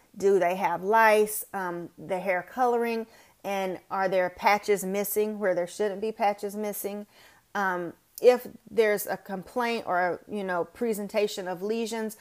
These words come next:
what type of lesions are they? Do they look like they're burn lesions, or do they look like they're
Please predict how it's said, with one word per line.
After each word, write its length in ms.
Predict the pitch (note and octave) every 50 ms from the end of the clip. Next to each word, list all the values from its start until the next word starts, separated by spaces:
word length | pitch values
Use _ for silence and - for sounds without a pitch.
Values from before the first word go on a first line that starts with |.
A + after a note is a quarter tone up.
| - - - _
what 200 | - A3+ G#3+ G3+
type 240 | - A#3+ G#3 G#3 -
of 160 | - F#3+ F3
lesions 460 | F#3 F#3 F#3+ G3 - - F3+ F3 D#3+
are 220 | - - G#3 G#3 G3+
they? 220 | F#3+ G3+ G3 F#3+
Do 160 | F3+ F3 F3+
they 180 | E3+ F3+ F3 F3+
look 180 | F3+ F3 - -
like 240 | F#3 D#3+ D#3+ D3+ -
they're 180 | - D#3+ D#3+
burn 420 | - - G3 G#3 G#3+ G#3 G#3 G#3 G3+
lesions, 480 | G3+ G#3 G3+ G3 F#3 G3+ G3 F#3+ E3
or 100 | - F3+
do 140 | E3+ F3 F3
they 160 | E3 E3+ E3
look 200 | E3 E3 - -
like 260 | - F3 D#3+ D#3+ - F3+
they're 260 | F3+ E3+ E3 D#3+